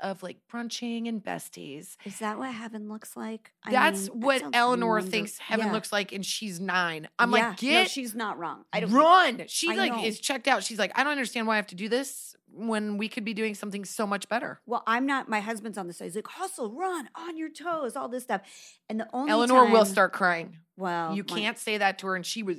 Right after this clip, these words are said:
Speaker 1: oh.
Speaker 2: Mine will flip you off, both
Speaker 1: Yeah.
Speaker 2: of mine. There, there's no, there's no crying in soccer. There's
Speaker 1: Eleanor
Speaker 2: just rage in soccer for them.
Speaker 1: raged against me because,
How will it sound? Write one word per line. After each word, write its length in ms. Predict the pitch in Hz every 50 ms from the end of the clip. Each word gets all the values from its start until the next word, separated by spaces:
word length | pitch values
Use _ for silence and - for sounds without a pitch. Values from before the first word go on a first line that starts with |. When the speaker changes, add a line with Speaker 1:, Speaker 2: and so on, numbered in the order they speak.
| - _ -
Speaker 1:
oh. 540 | - 196 196 196 190 190 196 190 190 196 196 196
Speaker 2:
Mine 240 | 190 202 220 233 214
will 240 | 180 170 156 165 - _
flip 540 | - - - - - - - 180 - 180 180
you 160 | 185 175 165
off, 360 | 165 143 120 110 113 - - -
both 140 | 170 - 233
Speaker 1:
Yeah. 140 | 233 208 165
Speaker 2:
of 60 | 165
mine. 320 | 156 139 131 139 147 151 147 -
There, 240 | 180 165 160 160 - _
there's 220 | 180 175 180 190 -
no, 420 | 208 185 175 170 160 156 147 143 _ _ -
there's 160 | - 214 175
no 120 | 214 208 202
crying 320 | - 214 196 185 180 170
in 80 | 160 156
soccer. 440 | - 147 131 160 160 - 143 143
There's 120 | 151 214 226
Speaker 1:
Eleanor 420 | 233 247 262 269 277 269 262 254
Speaker 2:
just 260 | 247 247 233 - -
rage 0 | 160 147
in 60 | 147 -
soccer 360 | - 123 127 - - 110 180
for 160 | 185 165 143
them. 280 | 160 160 147 160 175 175
Speaker 1:
raged 800 | 185 180 185 196 208 220 220 214 208 175 143 - - - - - -
against 420 | 196 180 151 165 170 170 160 - -
me 300 | 175 170 170 160 170 165 _ _ _ _ _ _ -
because, 640 | - 185 190 - 190 170 170 170 170 165 - -